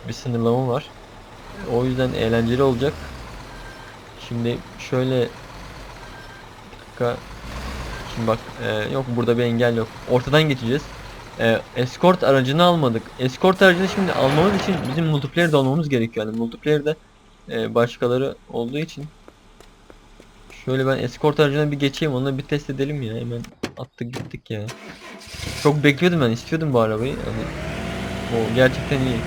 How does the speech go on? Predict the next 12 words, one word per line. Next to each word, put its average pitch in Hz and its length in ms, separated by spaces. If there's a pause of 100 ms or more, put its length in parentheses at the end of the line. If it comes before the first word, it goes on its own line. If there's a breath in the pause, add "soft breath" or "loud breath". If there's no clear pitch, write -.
(140)
panel 110 280
van. 127 100 (720)
Mercedes-Benz 143 600
Sprinter, 147 580
e, 110 600
panel 120 300
van 131 180
versiyonu. 123 440 (800)
Fakat, 160 360
e, 120 400
lisansı 147 760
yok. 135 140